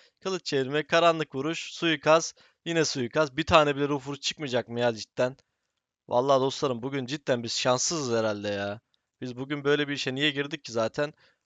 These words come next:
Ee, bakalım şöyle, açmadığımız var mı? Vallahi dostlarım, açmadığımız kalmadı. Gördüğünüz gibi, e, misillemelerden de pek bir kar edemedik. Şuranın hepsini satsak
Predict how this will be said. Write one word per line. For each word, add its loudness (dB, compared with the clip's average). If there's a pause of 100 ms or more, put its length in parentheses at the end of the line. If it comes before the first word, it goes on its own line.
(100)
Ee, -2
bakalım 0
şöyle, -2 (160)
açmadığımız -4
var 4
mı? -6 (260)
Vallahi 4
dostlarım, 0
açmadığımız 0
kalmadı. 4 (440)
Gördüğünüz 4
gibi, 0 (340)
e, 0
misillemelerden 4
de 2
pek 0
bir -16
kar 6
edemedik. 0
Şuranın 2
hepsini 0
satsak 4